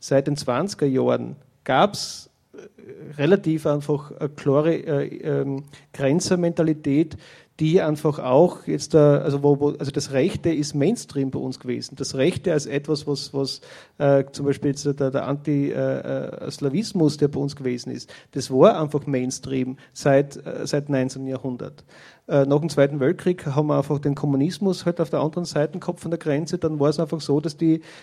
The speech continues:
das Land Steiermark, in, also kann man nachlesen in den Landtagsdebatten, die einfach dann gesagt haben, wir müssen das, den, den Grenzer stärken. Und dann hat einfach halt, äh, unser, unser Landeshauptmann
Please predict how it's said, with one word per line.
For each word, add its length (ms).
das 180
Land 220
Steiermark, 640
in, 140
also 240
kann 160
man 80
nachlesen 480
in 100
den 40
Landtagsdebatten, 1000
die 100
einfach 220
dann 240
gesagt 280
haben, 120
wir 80
müssen 260
das, 160
den, 220
den 180
Grenzer 720
stärken. 600
Und 180
dann 100
hat 140
einfach 320
halt, 200
äh, 40
unser, 540
unser 320
Landeshauptmann 760